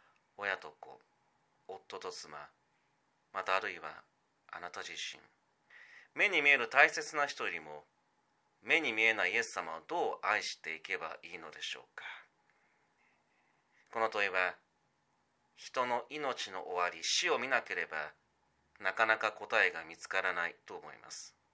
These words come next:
悲しきことに、人の命は必ず終わりが来る。今、あなたに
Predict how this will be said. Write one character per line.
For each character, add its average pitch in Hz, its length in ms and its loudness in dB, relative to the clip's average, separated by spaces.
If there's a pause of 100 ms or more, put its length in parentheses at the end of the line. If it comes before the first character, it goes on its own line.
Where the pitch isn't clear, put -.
(1800)
悲 135 180 10
し - 100 0
き 113 120 -2
こ 120 100 0
と 113 120 0
に、 104 120 2
人 131 180 0
の 127 80 4
命 117 300 0
は 95 80 2
必 113 180 -2 (220)
ず 117 280 -6
終 98 100 -10
わ 95 120 6
り 92 140 -4
が 85 140 -4 (100)
来 - 120 -16
る。 - 120 -20 (1400)
今、 160 200 6
あ - 20 8
な 151 140 10
た 131 120 6
に 107 240 2